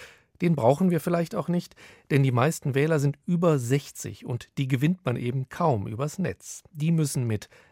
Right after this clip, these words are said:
Wahlwerbespots, Plakaten, lahmen Auftritten, uninteressanten Statements überzeugt werden. Der Herausforderer, Martin Schulz,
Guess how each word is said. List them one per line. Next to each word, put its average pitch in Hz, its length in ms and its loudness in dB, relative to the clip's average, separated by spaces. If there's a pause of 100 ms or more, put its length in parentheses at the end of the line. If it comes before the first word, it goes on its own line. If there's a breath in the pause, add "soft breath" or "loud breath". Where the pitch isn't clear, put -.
Wahlwerbespots, 127 1080 0
Plakaten, 135 680 0
lahmen 120 520 2
Auftritten, 131 800 -4
uninteressanten 139 880 -2
Statements 135 720 -2 (920 soft breath)
überzeugt 120 680 -2
werden. 98 260 -12 (1120 loud breath)
Der 160 100 4
Herausforderer, 113 720 -2
Martin 147 320 0
Schulz, - 500 -8